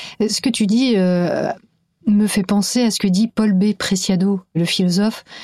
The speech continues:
qui parle beaucoup de transidentité, et il dit, je le cite, « Contrairement à ce que l'on prétend souvent, le processus de mutation qui accompagne la transsexualité », alors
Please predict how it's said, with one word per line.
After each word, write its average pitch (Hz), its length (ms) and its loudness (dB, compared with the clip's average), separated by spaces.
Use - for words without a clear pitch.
qui - 80 -12
parle 160 160 -2
beaucoup 196 400 0
de 180 100 0
transidentité, 185 880 -2
et 190 120 2
il 185 80 0
dit, 233 280 2
je 202 120 0
le 180 100 2
cite, « 285 300 -4
Contrairement 226 560 2
à 208 80 2
ce - 80 -8
que - 100 -2
l'on 185 240 2
prétend 220 380 0
souvent, 208 500 0
le 185 100 0
processus 208 560 -2
de 190 80 2
mutation 196 540 0
qui 220 100 -2
accompagne 180 400 0
la 180 120 0
transsexualité », 196 920 0
alors 165 200 -2